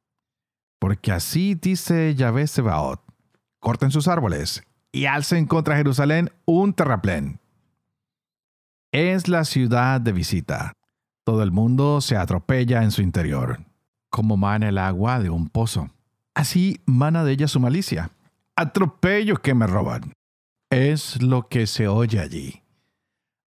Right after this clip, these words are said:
Ante mí de continuo heridas y golpes. Aprende, Jerusalén. No sea que se despegue mi alma de ti.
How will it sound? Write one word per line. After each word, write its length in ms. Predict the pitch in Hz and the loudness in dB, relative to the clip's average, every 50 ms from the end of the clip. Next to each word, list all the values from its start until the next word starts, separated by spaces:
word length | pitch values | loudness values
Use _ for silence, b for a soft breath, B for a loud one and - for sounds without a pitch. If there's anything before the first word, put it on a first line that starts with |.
| _ - | _ -6
Ante 580 | - 165 165 175 170 156 - - 160 151 143 139 | -4 -2 0 0 0 0 0 -2 0 0 0 0
mí 380 | 139 147 165 180 185 185 185 | 0 0 0 -2 -2 -2 -4
de 240 | 180 175 180 170 - | -4 -4 -4 -6 -6
continuo 960 | _ - 131 127 117 110 104 - - 143 156 156 156 156 160 156 151 151 - - | _ -2 0 0 0 0 -2 -4 -4 -4 -2 -2 -2 -2 0 -2 -2 -4 -4 -4
heridas 500 | - 127 117 110 113 120 120 113 107 - | -4 -2 0 0 0 0 0 0 -2 -2
y 60 | 101 82 | -4 -4
golpes. 640 | 87 92 101 98 - - 80 67 - - - - _ _ _ _ _ _ _ _ _ _ _ _ _ _ _ _ - | -2 -2 -2 -2 -4 -6 -10 -10 -12 -14 -18 -18 _ _ _ _ _ _ _ _ _ _ _ _ _ _ _ _ -4
Aprende, 600 | - 123 127 107 - - 123 123 135 147 147 139 | 0 0 0 0 0 0 0 2 2 2 2 2
Jerusalén. 840 | 117 110 98 92 95 90 - 87 78 69 71 76 78 71 67 69 - _ _ _ _ _ _ _ _ _ _ _ _ _ _ _ | 2 2 2 2 0 0 -2 -4 -4 -4 -4 -6 -6 -6 -8 -10 -12 _ _ _ _ _ _ _ _ _ _ _ _ _ _ _
No 220 | - 127 143 170 180 | 0 2 2 2 0
sea 600 | - - 147 120 110 110 127 151 175 180 - _ | 0 0 0 0 2 0 0 -2 -2 -4 -6 _
que 240 | - 113 98 101 | -4 -2 -2 -2
se 180 | 98 - - 104 | -2 -2 -2 -2
despegue 540 | 87 87 87 - - - 110 104 95 113 110 | -2 -2 -4 -4 -4 -4 -2 -2 0 0 0
mi 160 | 107 107 101 | 0 0 0
alma 280 | 98 95 98 98 107 104 | 0 0 2 2 2 2
de 120 | 101 95 | 0 -2
ti. 320 | - - 127 123 107 101 | -2 -2 -4 -4 -4 -6